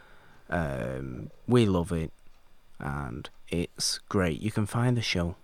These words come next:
on Apple Podcasts, where you can leave your five-star rate and reviews. Even the second it takes to just click the five stars,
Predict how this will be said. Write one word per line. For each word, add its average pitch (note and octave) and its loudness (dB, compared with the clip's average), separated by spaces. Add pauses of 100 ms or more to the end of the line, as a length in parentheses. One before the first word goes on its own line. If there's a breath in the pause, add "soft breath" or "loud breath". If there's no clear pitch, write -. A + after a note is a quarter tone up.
(100)
on A2 8
Apple A#2 4
Podcasts, - 0
where G#2 4 (240 loud breath)
you A2 2
can G#2 2
leave A2 2 (220 loud breath)
your C3 6
five-star B2+ 4 (200 loud breath)
rate A#2+ 8
and B2 6
reviews. B2+ 4
Even C3+ 4
the C#3+ 4 (160)
second C3+ 2
it - 0
takes - 2
to G#2+ 4
just F#2+ 2
click - 4
the F2+ 2
five B2 4
stars, F#2 2